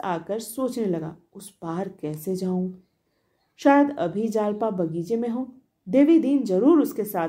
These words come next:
होगा।" केवल यही तार उसकी राह रोके हुए था। उसे फांद जाना असंभव था।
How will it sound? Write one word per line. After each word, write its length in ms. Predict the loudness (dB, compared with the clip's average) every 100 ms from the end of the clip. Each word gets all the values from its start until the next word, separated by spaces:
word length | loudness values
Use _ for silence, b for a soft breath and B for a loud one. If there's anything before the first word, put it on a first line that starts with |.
| -4
होगा।" 260 | -8 -8 -16 _ _ _ _ _ _ _ _ 0
केवल 280 | 4 4 2
यही 360 | 0 0 2
तार 380 | 0 0 0 2
उसकी 320 | 2 0 -4
राह 220 | 0 0 0
रोके 320 | -2 -2 -6
हुए 160 | -6
था। 220 | -8 -12 -18 _ _ _ _ _ _
उसे 200 | 2 2
फांद 400 | 2 0 0 2
जाना 260 | 2 0 0
असंभव 640 | -4 -6 -4 -2 0 0
था। 420 | 0 -2 -6 -8